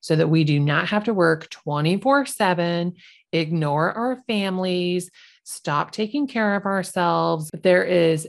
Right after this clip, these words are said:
a better way to make real estate work for you and make a bunch of money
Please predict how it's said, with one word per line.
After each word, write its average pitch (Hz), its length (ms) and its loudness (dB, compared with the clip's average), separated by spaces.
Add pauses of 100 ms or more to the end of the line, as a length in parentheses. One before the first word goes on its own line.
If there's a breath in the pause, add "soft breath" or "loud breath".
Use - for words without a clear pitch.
a 165 260 -6
better 175 400 4
way 151 640 -2
to 147 580 0
make 156 220 0
real 165 320 4
estate 175 500 0
work 151 260 0
for - 220 -4
you 151 560 -2
and 156 500 0 (100)
make 165 260 0
a 147 280 -2 (140)
bunch 208 300 2
of 226 80 2
money 196 500 0